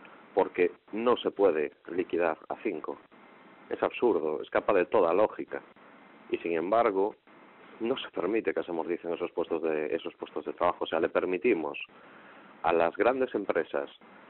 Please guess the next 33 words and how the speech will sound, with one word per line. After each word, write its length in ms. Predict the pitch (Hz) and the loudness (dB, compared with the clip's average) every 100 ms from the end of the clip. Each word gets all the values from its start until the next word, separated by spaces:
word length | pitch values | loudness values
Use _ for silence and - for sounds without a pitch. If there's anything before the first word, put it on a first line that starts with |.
| - - - | -20 -20 -20
es 40 | - - | -12 -4
decir, 140 | 80 - | -4 -2
un, 180 | 135 - | -2 -2
una 200 | 120 131 | 0 0
pyme 420 | - 78 73 76 - - - | 2 0 -2 -8 -10 -18 -2
tiene 440 | 117 87 76 76 - - - - - | 2 2 0 -8 -12 -20 -20 -10 -2
que 80 | 92 | 2
consignar 520 | 95 - 95 95 78 | 2 2 0 0 0
al 140 | - 95 | 2 2
momento 640 | 95 92 78 76 76 76 - - - | 2 0 -2 -4 -6 -6 -12 -20 -6
los 200 | 87 90 | -2 0
fondos 420 | - 87 78 76 - - | 2 0 -2 -6 -8 -6
relativos 480 | 82 80 87 80 78 | -4 -2 -2 -2 -2
a 60 | |
una 140 | 82 90 | -2 0
liquidación 480 | 82 82 82 - 82 | -2 -2 -4 -2 -4
de 60 | |
un 60 | 78 | -6
trabajador, 600 | 82 78 78 87 123 180 - - - - - - - - | -6 -6 -2 2 2 2 -6 -20 -20 -20 -20 -20 -20 -14
ipso 300 | 95 - 90 | -14 -2 0
facto, 440 | 139 143 - 156 - - - - - - - | 2 0 -2 -8 -8 -16 -20 -20 -20 -20 -8
pero 180 | 92 87 | -2 2
le 80 | 85 | 2
permitimos 640 | 87 90 107 110 87 82 | 2 0 2 2 0 0
a 60 | 110 | 0
una 160 | 131 | 2
Telefónica, 600 | 123 110 107 131 120 107 | 2 2 2 0 0 0
le 80 | 85 | 0
permitimos 420 | 80 87 92 95 123 | 0 -2 -2 -2 -2
a 40 | |
una 80 | 127 | 0
gran 100 | 127 | 0
empresa 460 | 123 117 131 131 135 | 0 0 -2 -2 -8